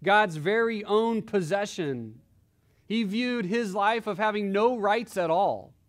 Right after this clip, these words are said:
Imagine that. He was a slave of God. He was a, a servant of God. What Paul could have done in this moment, instead of saying, "Paul, a servant of God," as he wants to pass down credibility of who he is,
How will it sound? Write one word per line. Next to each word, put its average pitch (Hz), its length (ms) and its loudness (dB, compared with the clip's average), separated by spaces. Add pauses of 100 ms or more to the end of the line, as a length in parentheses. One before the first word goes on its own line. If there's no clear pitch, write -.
(160)
Imagine 202 300 -6
that. 190 340 -8 (2250)
He 226 120 -2
was 233 120 0
a 220 80 0
slave 233 440 0
of 202 160 0
God. 165 360 4
He 202 100 -2
was 214 140 -2
a, 202 220 2 (180)
a 214 160 0
servant 247 480 -2
of 190 140 0
God. 156 320 4
What 240 220 -2
Paul 254 240 2
could 254 240 -2
have 196 140 0
done 196 400 2 (240)
in 233 200 -2
this 233 200 -2
moment, 220 420 2
instead 214 320 -2
of 220 80 -2
saying, 226 320 -4
"Paul, 240 380 2
a 185 60 -2
servant 233 420 0
of 185 140 0
God," 175 420 4 (200)
as 196 180 -2
he 226 120 -4
wants 226 280 -2
to 214 80 -2
pass 233 340 -2
down 214 280 -2
credibility 208 680 2
of 185 120 0
who 233 200 -4
he 196 180 0
is, 208 360 0